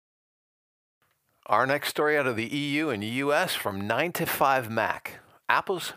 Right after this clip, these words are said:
private relay feature is being blocked by some carriers. Some European carriers and T-Mobile Sprint in the United States are blocking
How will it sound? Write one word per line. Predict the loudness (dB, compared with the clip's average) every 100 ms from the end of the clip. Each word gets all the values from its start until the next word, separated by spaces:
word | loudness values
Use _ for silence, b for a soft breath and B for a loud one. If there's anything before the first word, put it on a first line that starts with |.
| -14
private | -4 0 0 -2
relay | -4 -2 0 0
feature | -2 -6 -4 -4
is | -4
being | -6 -6 -4
blocked | 0 2 0 -2 -10 -4
by | -2
some | -2 -2 -4
carriers. | -2 0 0 -2 -8 -10 -14 _ b b b _ _
Some | -4 0 0
European | 0 -2 -2 -6 -6
carriers | -4 -4 -4 -6 -8 -6
and | -8 -6
T-Mobile | -6 -6 -2 -2 0 0
Sprint | 0 -4 -4 -4 -6
in | -6
the | -2
United | -2 -2 -4
States | -2 -2 -2 -6
are | -6
blocking | -2 0 0 -4 -6